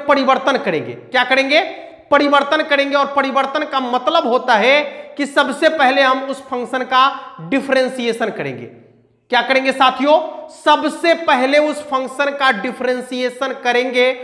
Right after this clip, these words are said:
कैसे differentiation करना है, differentiation के सारे rule हम बता दिए हैं। यदि आपने अभी तक नहीं देखा है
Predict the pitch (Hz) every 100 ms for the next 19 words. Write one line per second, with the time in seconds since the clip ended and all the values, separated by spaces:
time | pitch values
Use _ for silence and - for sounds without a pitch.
0 | - - - 285 277 311 320 320 294 294
1 | 285 277 285 277 269 277 269 269 269 269
2 | 269 269 262 262 233 247 - 247 277 330
3 | 302 294 262 262 254 233 214 226 226 254
4 | 285 - - 196 240 262 269 262 262 262
5 | 247 254 320 311 269 247 240 240 240 220
6 | 247